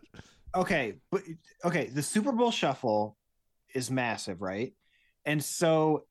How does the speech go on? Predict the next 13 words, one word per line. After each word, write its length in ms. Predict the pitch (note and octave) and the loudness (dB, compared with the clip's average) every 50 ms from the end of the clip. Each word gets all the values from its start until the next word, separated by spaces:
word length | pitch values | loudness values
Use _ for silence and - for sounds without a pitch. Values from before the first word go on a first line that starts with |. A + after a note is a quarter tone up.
| _ | _
every 400 | - D#3+ F3+ E3 E3+ G3 G3+ F#3+ | -2 -2 0 2 4 4 4 4
team 760 | - - - - - G3 F3+ D#3+ C#3 A#2+ A2+ A2+ A#2+ C3+ C#3 - _ _ _ _ _ _ _ - | 2 -2 -6 0 2 2 4 4 4 2 2 2 0 -2 -4 -8 _ _ _ _ _ _ _ -12
has 600 | - - - E3 D#3 D#3+ D#3+ E3+ F3 D#3+ C#3 C#3+ | -6 -2 0 0 2 4 4 4 2 2 2 0
one 220 | D3+ D3 C#3 B2+ | 2 2 2 2
of 200 | A#2+ G#2 F#2 F2+ | 0 -2 -4 -6
these, 500 | F#2+ D#2+ C2+ C2 B1 C2+ D#2 F2+ - - - - | -10 -10 -10 -10 -10 -10 -10 -10 -10 -12 -8 -8
if 140 | C3+ - | -8 -2
they 160 | - C3+ C3+ B2 | 0 2 2 2
didn't 400 | - - D3 D#3+ F3 F#3 F3 - | 2 2 2 4 4 2 0 -4
burn 680 | A#2 A2 A2 G#2 - B2 B2+ B2+ C3 C#3 D3+ D#3+ E3 | -10 -14 -12 -6 -4 -2 0 2 2 2 4 2 2
all 240 | F3+ - C#3+ C#3+ D3 | 2 2 2 2 2
the 100 | C3+ C3 | 2 2
masters, 800 | B2 A#2 A2+ G#2+ A2 A#2 - - - D#3+ D#3 D#3+ D#3 E3 - | 2 2 0 0 0 -2 -4 -4 -2 -2 -2 -2 -2 -4 -10